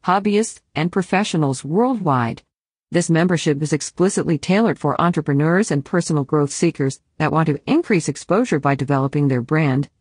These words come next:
maximize the lifespan of their business by setting up the appropriate corporate structures,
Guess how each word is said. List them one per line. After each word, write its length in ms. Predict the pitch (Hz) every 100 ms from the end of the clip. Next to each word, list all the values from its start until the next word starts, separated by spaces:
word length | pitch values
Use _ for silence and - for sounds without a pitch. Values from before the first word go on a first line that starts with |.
| _ 175
maximize 540 | 240 - 226 196 190
the 100 | 160
lifespan 640 | 151 165 285 - 165 135
of 100 | 135
their 120 | 139 127
business 460 | 180 254 175 139
by 160 | - 131
setting 420 | - 165 143 135
up 120 | 147
the 120 | 143
appropriate 560 | 131 - 139 - 143 135
corporate 440 | - 226 254 240
structures, 600 | - 156 131 - 135 143